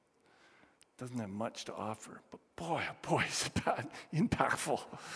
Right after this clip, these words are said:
Worship team, come. Lead us in, in song.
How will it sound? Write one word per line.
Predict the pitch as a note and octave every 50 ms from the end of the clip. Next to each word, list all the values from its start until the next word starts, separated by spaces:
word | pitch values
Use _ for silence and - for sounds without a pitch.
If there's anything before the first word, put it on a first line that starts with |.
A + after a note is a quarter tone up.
| - - - - - - - - - -
Worship | - E3 D3+ - - -
team, | - D3+ C3+ B2+
come. | - C#3+ C3+ A2+ G2+ G2 G2 F#2+ - - - - - - - - - - - - - - - - - _ -
Lead | B2+ B2+ A#2
us | A2+ - - -
in, | A2 G#2+ A#2 B2+ - D#4+
in | - G#2 G2+ G2+ G2 G#2
song. | - - G#2+ G#2 F#2+ F#2+